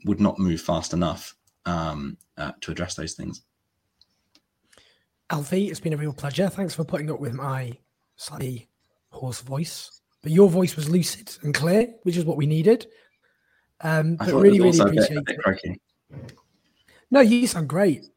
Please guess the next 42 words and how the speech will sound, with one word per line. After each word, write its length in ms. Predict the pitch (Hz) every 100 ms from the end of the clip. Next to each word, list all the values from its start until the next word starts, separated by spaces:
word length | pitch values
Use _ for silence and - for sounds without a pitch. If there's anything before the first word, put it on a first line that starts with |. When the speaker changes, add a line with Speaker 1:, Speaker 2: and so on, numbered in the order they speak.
| -
Speaker 2:
I 160 | 175
sound 520 | 170 160 147 143 127 - _ _ _ _ -
horrendous, 460 | 135 208 208 110
actually, 460 | 117 - - 185 -
I 60 | 139
would 120 | 139
say. 240 | - 185 - - - - -
Uh, 160 | 165 165
but 120 | 139 165
you 180 | 175
<laughs> 0 |
sound, 500 | 214 - - 202 170
you 100 | 185
sound 240 | 202 185 160
wonderful. 480 | 208 185 - 143 - - - -
And 100 | 165
more 100 | 220
importantly, 340 | 185 190 160
your 100 | 156
analysis 580 | 165 180 170 - 156 - -
was 220 | 147 156
great. 240 | 135 180 185
And 80 | 151
I 40 |
can 120 | 160
see 140 | - 160
in 60 |
the 60 | 151
comments 460 | 151 151 151 -
was 180 | 131 135 - - _ - _ - -
massively, 720 | 160 180 - 165 143 151 151 -
um, 260 | 143 147 147
appreciated. 640 | 143 160 139 143 135 170 156
Do 160 | 202
follow 320 | 175 190 180 165
Alfie. 300 | 170 165 165
If 140 | 147 160
you 80 |
look 140 | 196 -
up 80 | 165
Alfie 300 | 151 147 139
Sterling 480 | - - 147 147